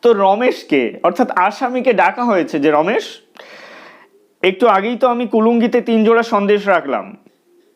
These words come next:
এর মধ্যেই, অর্থাৎ একটু সময়ের মধ্যেই এক জোড়া সন্দেশ কোথায় গেল?"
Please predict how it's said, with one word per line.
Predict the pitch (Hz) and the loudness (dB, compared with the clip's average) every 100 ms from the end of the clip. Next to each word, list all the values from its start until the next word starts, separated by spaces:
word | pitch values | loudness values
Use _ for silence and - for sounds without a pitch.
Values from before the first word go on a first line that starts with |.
| _ _ | _ _
এর | 165 175 | 0 2
মধ্যেই, | 208 240 185 165 139 | 2 0 0 0 2
অর্থাৎ | 151 220 - | 0 -2 -4
একটু | 160 160 220 | -2 -2 -2
সময়ের | 208 233 233 226 | -2 0 0 0
মধ্যেই | 226 190 233 247 - - | -2 0 0 0 -4 -6
এক | 165 - | -6 -2
জোড়া | 202 220 | 0 0
সন্দেশ | 214 208 208 214 | 0 -2 -2 -2
কোথায় | 165 160 208 | -4 0 0
গেল?" | 208 214 226 | 0 -2 -2